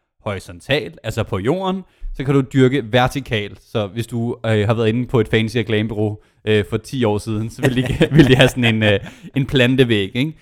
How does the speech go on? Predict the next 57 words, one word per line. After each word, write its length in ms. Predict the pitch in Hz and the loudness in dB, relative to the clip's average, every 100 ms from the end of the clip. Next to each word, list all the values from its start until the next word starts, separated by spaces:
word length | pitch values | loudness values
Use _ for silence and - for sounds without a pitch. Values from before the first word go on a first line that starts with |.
| _ _ - | _ _ 2
Forestil 280 | 165 165 | 2 2
dig 80 | 147 | 0
det 120 | 131 | 0
koncept 380 | - 117 117 - | 0 0 -2 0
bare, 180 | 117 110 | -2 0
hvor 340 | 110 107 98 | 0 -2 -2
at 120 | 107 113 | -8 -6
det 160 | 101 | -6
er 80 | 101 | -4
reelle 240 | 117 113 | -4 -4
afgrøder, 360 | 98 95 104 95 | -2 -2 -2 -2
der 80 | 90 | -4
kører, 320 | - 90 92 | -8 -8 -8
og 200 | 90 95 | -8 -8
så 80 | 113 | -6
er 40 | |
det 100 | 98 | -8
så 180 | - 95 | -8 -8
meget, 400 | 92 104 101 107 | -8 -6 -4 -4
meget 180 | 92 98 | -4 -6
kontrolleret 420 | 107 - 101 98 | -8 -8 -8 -8
omkring, 300 | 92 98 98 | -10 -10 -12
hvor 60 | 92 | -12
meget, 280 | 87 85 - | -14 -14 -12
øh, 240 | 101 85 87 _ _ _ - | -10 -10 -12 _ _ _ -20
øh, 80 | - 90 | -20 -20
sol 380 | - 135 117 | -2 0 0
de 80 | 101 | -4
får 260 | 104 95 87 | -4 -4 -6
i, 60 | |
i 340 | 85 90 - 90 _ | -12 -20 -20 -20 _
form 220 | 101 92 | -14 -12
af 60 | 87 | -6
lamper, 320 | 98 123 131 | -2 0 4
og 280 | 127 123 104 | 4 2 -4
hvor 80 | 101 | -4
meget, 500 | 98 95 101 98 92 | -2 -2 0 -2 -4
øh, 60 | 92 | -6
næring 460 | 95 90 90 92 | -6 -6 -6 -10
de 80 | 90 | -12
får, 300 | - 90 90 | -14 -14 -10
ikke? 140 | 147 165 - _ _ - | -10 -10 -20 _ _ -2
Øhm, 340 | 101 90 87 - _ - | -2 -2 -10 -18 _ -4
og 120 | 127 | 2
det 100 | 180 | 2
er 40 | |
mange 240 | 160 160 220 | 2 -4 -4
snakker 280 | 185 180 | -6 -2
om, 80 | 160 | -2
at 160 | 117 117 | -2 0
det 80 | 139 | 2
her 220 | 127 107 | 2 0
vertical 340 | 107 123 123 | 0 2 4
farming 360 | 113 117 107 110 | 2 0 0 -2
er 140 | 104 | -4
fremtiden, 500 | 104 113 127 143 123 | -4 -4 -4 -4 -8
så 220 | 113 104 | -2 -2